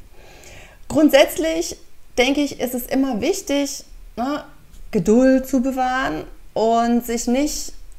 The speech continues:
und, und ich glaube, das Schlimmste ist wirklich, dass man das natürlich irgendwie immer persönlich nimmt.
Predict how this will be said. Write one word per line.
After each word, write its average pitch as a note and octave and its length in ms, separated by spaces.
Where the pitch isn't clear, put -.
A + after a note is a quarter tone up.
und, A#3+ 180
und A#3 140
ich G#3+ 80
glaube, A3 220
das A3 160
Schlimmste D4 340
ist - 160
wirklich, A#3+ 280
dass A3+ 160
man G#3+ 120
das G#3 140
natürlich G#3 400
irgendwie G3 480
immer F3+ 500
persönlich F#3 560
nimmt. D#4 320